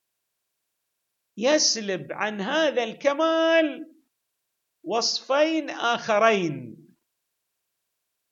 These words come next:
لا تتصف بهما الذات، فيقول الحق تبارك وتعالى: "لا تأخذه سنة، لا تأخذه سنة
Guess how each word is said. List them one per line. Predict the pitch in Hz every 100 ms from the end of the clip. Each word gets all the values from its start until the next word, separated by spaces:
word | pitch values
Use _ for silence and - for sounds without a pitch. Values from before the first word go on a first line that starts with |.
| _ _ _ _ _ _ _ _ _ _ _ -
لا | 285 311
تتصف | 311 262 262 - 294 269 190
بهما | 190 302 320 359
الذات، | 285 214 240 196 156 - - - - _ _ _ _ _ _ _ _ _ _ _ _ _ _ _ _ _ -
فيقول | 285 277 294 349
الحق | 311 233 339 339
تبارك | 277 262 320 330 320
وتعالى: | 277 262 262 277 311 330 320 - - _ _ _ -
"لا | 175 214 220
تأخذه | 220 226 226 - 214 220 214 214 214
سنة، | - 262 247 233 214 - - - _ _ _ _ _ _ _ _ -
لا | 208 277 262 208
تأخذه | - 240 - 202 254 220 185 180
سنة | - 285 302 330 330